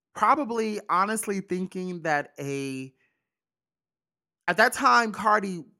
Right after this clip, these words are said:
looked like she was championing Nicki.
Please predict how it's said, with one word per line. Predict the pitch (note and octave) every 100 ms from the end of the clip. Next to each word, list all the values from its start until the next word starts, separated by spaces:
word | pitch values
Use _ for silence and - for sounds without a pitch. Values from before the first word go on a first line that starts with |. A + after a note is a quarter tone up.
| _ _
looked | E3 F3+ C#4+ D4+ - -
like | E3+ E3 D#3+
she | - F#3
was | D3+ C#3+
championing | - C4 B3+ B3 F#3 D3 C3+ C3 B2
Nicki. | B2 D3 - - C#3+